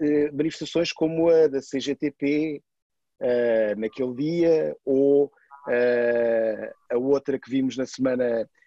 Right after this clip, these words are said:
logo do princípio do mês de junho em Lisboa contra o racismo, por causa da estátua. Não, o que nós vimos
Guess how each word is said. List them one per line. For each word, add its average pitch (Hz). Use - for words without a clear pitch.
logo 113
do 104
princípio 117
do 120
mês 120
de 113
junho 120
em 120
Lisboa 120
contra 131
o 120
racismo, 151
por 147
causa 175
da 202
estátua. 165
Não, 98
o 110
que 151
nós 202
vimos 117